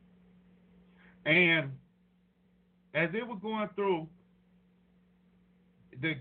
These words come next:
the, the father kept saying, "My son would not do this. My son would not lie." The prosecutor,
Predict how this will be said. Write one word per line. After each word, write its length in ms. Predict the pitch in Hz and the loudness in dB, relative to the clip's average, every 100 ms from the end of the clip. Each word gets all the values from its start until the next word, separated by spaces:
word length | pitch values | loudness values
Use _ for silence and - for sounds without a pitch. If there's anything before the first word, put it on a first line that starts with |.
| - | -8
the, 140 | 143 135 | -6 -4
the 120 | 135 131 | -4 -2
father 260 | 226 247 208 | 0 0 0
kept 220 | 220 190 | -4 -6
saying, 380 | - 190 165 160 - - - | -2 0 0 -2 -8 -20 -6
"My 260 | 104 202 226 | 2 2 2
son 200 | 220 214 | -2 0
would 140 | 196 196 | 0 0
not 240 | 190 170 | 0 -2
do 180 | 220 226 | -4 -4
this. 220 | 131 107 - - _ | -2 -4 -6 -18 _
My 260 | 110 170 208 | 0 2 2
son 300 | 220 208 190 170 - _ - | 0 0 0 -2 -10 _ -14
would 280 | 131 190 170 | 0 0 2
not 280 | 170 160 | 2 2
lie." 280 | 165 233 - - _ _ _ _ _ _ _ _ _ _ _ _ _ _ _ _ _ _ _ _ _ _ _ _ _ - | 2 0 0 -6 _ _ _ _ _ _ _ _ _ _ _ _ _ _ _ _ _ _ _ _ _ _ _ _ _ -12
The 60 | |
prosecutor, 800 | - - 269 320 - 247 214 190 | -10 -2 0 0 -6 -8 -4 -4